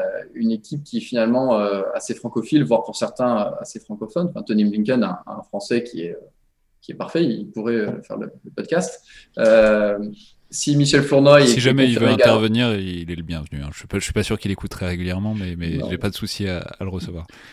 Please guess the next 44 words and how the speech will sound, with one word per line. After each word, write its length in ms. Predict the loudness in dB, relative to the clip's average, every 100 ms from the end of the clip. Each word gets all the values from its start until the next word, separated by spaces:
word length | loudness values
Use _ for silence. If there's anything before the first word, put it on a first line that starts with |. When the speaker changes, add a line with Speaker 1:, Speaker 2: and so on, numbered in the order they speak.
| -18
Speaker 1:
Bon. 180 | -14 -14 -16 -20 -20 -20 -16 -2
Et, 220 | 0 2
et 40 |
on 180 | 4 6
a 100 | 6
également 320 | 8 6 6
Michel 260 | 4 0 -4
Fournoy, 360 | -2 4 6 4
si 160 | 2
elle 120 | 0
est 60 | 2
nommée 200 | 2 4
à 40 |
la 100 | 4
Défense, 420 | 2 0 0 0 -4
qui, 140 | -14
pareil, 320 | -6 -2 -2
est 40 | -2
plutôt, 380 | -8 -10 -6
euh, 240 | -4 -6 -12
francophile, 440 | -12 -10 -4 -4 -6 -16 -20 _ _ -6
euh, 100 | -6 -8 -12 -4
et, 200 | -2 0
et 40 |
comme 160 | 2 2
le 80 | 2
disait 300 | 0 -4 4
Jeff, 200 | 4 4
finalement, 300 | 2 2 2
c'est 140 | 2
des 120 | -2
figures 320 | -4 -2 -2 4
connues. 320 | 4 4 -2 -10 _ _ _
Euh, 500 | 2 6 6 6 4 2
on 160 | 2
est 100 | 4
sur 160 | 4 2
les 80 | 0
figures 300 | 0 2 2
de 80 | 2
l'équipe 300 | -2 -2 0
Obama, 540 | 4 6 6 8 8
c'est 160 | 6 0
vraiment, 680 | 0 2 4 4 4 -2